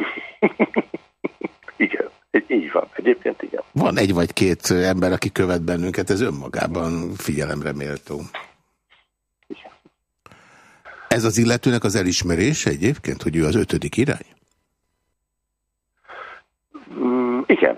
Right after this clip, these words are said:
Speaker 1: szerintem igen, ez, ez, ez, ez az ő elismerése, még azok általi elismerése is, akik egyébként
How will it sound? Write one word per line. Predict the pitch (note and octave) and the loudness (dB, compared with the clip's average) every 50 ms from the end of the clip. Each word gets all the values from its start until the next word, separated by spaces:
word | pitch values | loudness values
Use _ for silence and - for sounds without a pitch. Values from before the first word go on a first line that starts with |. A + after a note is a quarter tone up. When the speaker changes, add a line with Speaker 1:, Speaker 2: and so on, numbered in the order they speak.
| - - | 0 2
Speaker 1:
szerintem | A2+ A#2 A#2 B2 C#3+ D3+ | 2 2 4 4 4 4
igen, | D#3+ B2 F2+ D#2 D2+ | 6 6 6 6 6
ez, | D#2 E2+ E2 G2 | 6 4 6 6
ez, | G2 F#2 - - G2 F#2+ F2+ - - - | 4 6 6 4 4 4 2 0 -4 0
ez, | - G#2+ G#2 F#2+ - F#2 F#2+ - - | 4 4 4 4 2 2 2 4 4
ez | F#2 G2 | 6 6
az | F#2+ F2 | 6 6
ő | B2+ A2+ F#2 | 8 8 8
elismerése, | D#2+ D#2 D#2+ D#2 - - E2+ E2 - G2 | 8 6 6 4 2 2 2 2 4 4
még | G2 G2 | 4 4
azok | - C3 - A#2 - - | 4 4 4 4 4 4
általi | F2+ E2+ D#2 - - D2+ D2 D2+ D2+ D2+ D2 - - | 4 4 2 2 2 0 0 2 0 -2 -4 -4 -4
elismerése | - - - - - - D#2+ D#2 D#2 - - - D#2 | -4 -4 -4 -2 0 2 2 2 2 2 2 2 2
is, | - - - - - | 2 0 -2 -2 -2
akik | - - - _ | -2 -6 -6 _
egyébként | - D#2 D#2 D#2 D2+ - - E2 D#2+ D#2+ | 0 2 4 2 2 2 0 0 0 0